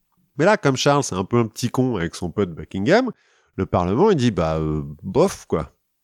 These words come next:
<laughs> Faire des taxes en plus pour aller faire une guerre à la con,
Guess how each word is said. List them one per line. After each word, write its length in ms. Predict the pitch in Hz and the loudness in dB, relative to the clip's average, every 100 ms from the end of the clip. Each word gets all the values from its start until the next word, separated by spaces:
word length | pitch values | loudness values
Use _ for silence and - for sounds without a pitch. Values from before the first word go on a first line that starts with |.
| _ | _
<laughs> 680 | - 120 107 85 _ _ _ | -6 -2 -2 -2 _ _ _
Faire 160 | - 101 | -6 -2
des 120 | 104 | 0
taxes 320 | - 113 - - | 0 -2 -2 -2
en 140 | 127 | -2
plus 420 | - 139 143 - - _ _ - | 2 2 2 0 -10 _ _ -6
pour 100 | 87 | -4
aller 80 | 87 | -2
faire 140 | 98 | -2
une 80 | 95 | -2
guerre 180 | 92 85 | 0 0
à 60 | |
la 100 | 85 80 | -2 -2
con, 280 | 143 196 | -2 -2